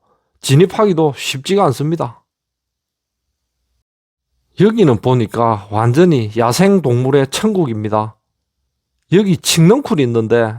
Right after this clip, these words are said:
칡뿌리 파먹으려고 지금 멧돼지가 땅을 다 파뒤집어 놨습니다.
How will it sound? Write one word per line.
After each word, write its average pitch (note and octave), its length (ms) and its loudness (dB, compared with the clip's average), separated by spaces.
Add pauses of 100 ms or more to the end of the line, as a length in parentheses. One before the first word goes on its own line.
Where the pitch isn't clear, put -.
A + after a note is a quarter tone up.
칡뿌리 A#3+ 500 -2
파먹으려고 B2 920 0 (320)
지금 F#3 300 2
멧돼지가 C3+ 640 2
땅을 F3+ 420 0
다 D3+ 280 -2
파뒤집어 F3+ 560 0
놨습니다. E3+ 600 -4